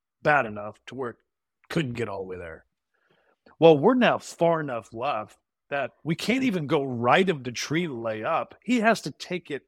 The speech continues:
over the water, around the tree just to lay up. And let me tell you something, he flushed it. It was absolute, I mean, just, I'm like, "Wow, that was a golf shot." I don't, I can't remember what he hit, maybe a five iron. That must have curved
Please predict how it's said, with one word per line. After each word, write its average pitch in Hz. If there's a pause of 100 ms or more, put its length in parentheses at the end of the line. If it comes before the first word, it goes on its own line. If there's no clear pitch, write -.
(200)
over 233
the 208
water, 170 (460)
around 226
the 247
tree 170 (100)
just -
to 196
lay 185
up. - (760)
And 135
let 143
me 135
tell 139
you 131
something, 101
he -
flushed -
it. 78 (920)
It 127
was 120 (100)
absolute, 139 (200)
I 120
mean, 117
just, 131
I'm 123
like, 110 (300)
"Wow, 120
that 131
was 107
a 101
golf 120
shot." - (500)
I 135
don't, 127
I -
can't 143
remember 113
what 110
he 104
hit, 113
maybe 117
a -
five 107
iron. 104
That -
must 165
have 135
curved 117